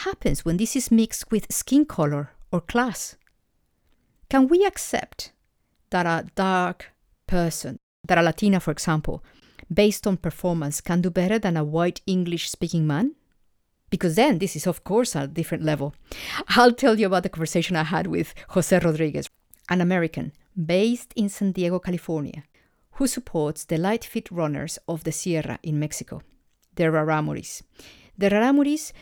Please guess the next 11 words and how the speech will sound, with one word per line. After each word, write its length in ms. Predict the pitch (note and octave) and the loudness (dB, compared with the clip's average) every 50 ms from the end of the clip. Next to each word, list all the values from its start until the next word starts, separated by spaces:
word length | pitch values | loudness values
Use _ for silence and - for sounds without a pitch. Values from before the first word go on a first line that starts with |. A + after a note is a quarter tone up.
| - _ | -20 _
run 340 | - E3+ F3+ G#3 G#3 A3 A#3 | -8 -2 0 2 4 4 2
ultramarathons 1000 | - - A3 B3 A#3+ - - C4 A#3 G#3+ F#3+ G3 G3 - A#3 A#3+ B3+ C4+ - - - - | 0 0 0 0 0 0 0 2 2 2 2 0 0 -2 -2 -2 -2 -2 -4 -10 -12 -6
wearing 320 | E3 D3 D#3+ E3 E3+ E3+ | -2 0 2 2 2 0
sandals 600 | E3+ - - F3 F3 F#3 F#3+ G3+ G3+ G#3+ G3+ - | -2 -2 -2 0 0 0 0 0 -2 -2 -4 -4
made 140 | - F3+ F3 | -4 -2 -2
out 160 | F3+ F3 F3 | -2 -2 -2
of 140 | F3 E3 - | -4 -6 -8
car 240 | - - F3 E3 E3 | -8 -4 -2 -2 -2
tires 560 | E3 - E3 D3+ D3+ D3+ D3+ D3 D#3 - - | -4 -6 -4 -4 -2 -2 -4 -4 -6 -6 -4
and 120 | D3+ D3 | -4 -2
leather, 360 | D3 D#3 D3+ D3+ D#3 E3 F#3+ | -2 -2 -2 0 -2 -4 -4